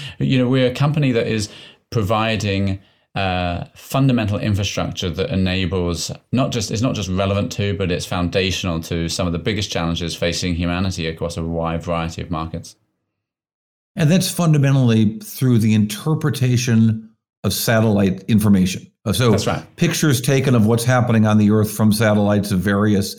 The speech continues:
Speaker 1: Yeah.
Speaker 2: uh, orbital, uh, um, uh, distances, but the interpretation of those pictures, I think, is what's really your secret sauce.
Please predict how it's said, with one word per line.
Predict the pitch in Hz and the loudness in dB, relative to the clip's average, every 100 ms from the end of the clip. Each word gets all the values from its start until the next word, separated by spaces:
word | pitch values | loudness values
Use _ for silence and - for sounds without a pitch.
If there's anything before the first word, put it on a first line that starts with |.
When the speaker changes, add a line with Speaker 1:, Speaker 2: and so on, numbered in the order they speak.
| - _ - | -18 _ -6
Speaker 1:
Yeah. | 127 | 0
Speaker 2:
uh, | 110 101 98 110 | 2 2 0 2
orbital, | 110 101 101 98 92 110 | 2 4 4 2 0 0
uh, | 117 110 107 | 0 0 0
um, | 107 101 92 92 | -2 -2 0 -2
uh, | 101 | -4
distances, | 87 127 123 120 98 98 92 - - _ | 0 0 2 0 2 0 -2 -8 -20 _
but | - 131 123 | -2 2 4
the | 127 | 4
interpretation | 123 165 120 170 180 165 | 4 2 2 2 2 4
of | 117 | 2
those | 110 | 2
pictures, | - 107 - 101 | 2 -2 0 0
I | 101 | 0
think, | 107 | 0
is | 98 | 0
what's | 101 - | -2 -2
really | 110 101 | 0 2
your | 92 | 2
secret | 92 - - 92 | 2 -2 -4 -4
sauce. | - 95 90 - - | -2 -2 -2 -6 -14